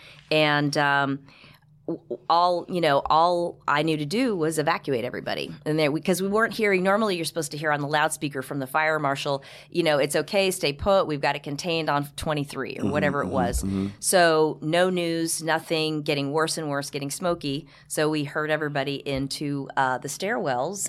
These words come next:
Speaker 1: and, um, you know, we walked down a hundred and seven flights. It was completely pitch black because also the emergency lighting had been
Speaker 2: Mm.
Speaker 1: disabled, very smoky, got increasingly hot, so nobody knew if we were going into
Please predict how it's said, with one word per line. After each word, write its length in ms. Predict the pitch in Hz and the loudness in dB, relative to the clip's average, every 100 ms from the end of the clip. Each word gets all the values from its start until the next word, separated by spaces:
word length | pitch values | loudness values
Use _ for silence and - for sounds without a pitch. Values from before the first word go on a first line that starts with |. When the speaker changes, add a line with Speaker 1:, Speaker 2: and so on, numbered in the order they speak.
| - | -6
Speaker 1:
and, 420 | 143 139 135 139 | -6 -6 -6 -6
um, 460 | 143 139 135 139 143 | -2 -2 -2 -6 -10
you 120 | 135 135 | -10 -8
know, 140 | 131 | -8
we 140 | 143 | -8
walked 260 | 139 131 143 | -4 -4 -2
down 220 | 147 139 | -2 -2
a 20 | |
hundred 280 | 143 156 147 | -4 -4 -4
and 120 | 139 | -4
seven 260 | - 139 151 | -4 -2 -4
flights. 580 | 147 131 147 196 - - - - - | -4 -2 -2 -2 -4 -4 -10 -16 -2
It 160 | 165 | 0
was 240 | 156 147 - - | 2 -2 -6 -8
completely 480 | 165 151 226 202 226 | -6 -2 -2 -2 -2
pitch 280 | - 180 - | -4 -6 0
black 340 | 147 160 - | 2 2 -2
because 320 | 151 156 143 | -6 -2 0
also 400 | 151 139 151 147 | 2 0 0 -2
the 160 | 147 135 | 0 -2
emergency 500 | 143 143 143 135 139 | -2 -2 -4 -6 -4
lighting 440 | 135 151 202 196 | 0 2 2 2
had 180 | 156 135 | -2 -2
been 140 | 139 131 | -4 -4
Speaker 2:
Mm. 20 | |
Speaker 1:
disabled, 560 | 113 135 127 135 185 - - - - | 0 0 0 -2 -4 -10 -20 -20 -4
very 300 | 175 202 247 | 2 2 2
smoky, 580 | - 151 147 151 139 151 - | 0 -2 0 -2 -6 -8 -4
got 200 | 143 131 | -4 -4
increasingly 640 | 143 - 214 196 175 151 | -6 -2 0 0 -4 -4
hot, 320 | 135 127 143 | -2 0 0
so 120 | - 139 | -2 -2
nobody 380 | 151 151 151 | 0 0 0
knew 200 | 143 139 | 0 0
if 120 | 139 143 | -2 -2
we 80 | |
were 140 | 131 127 | -4 -4
going 360 | 135 143 135 139 | -2 0 0 0
into 500 | 135 - 143 131 | -2 -2 0 0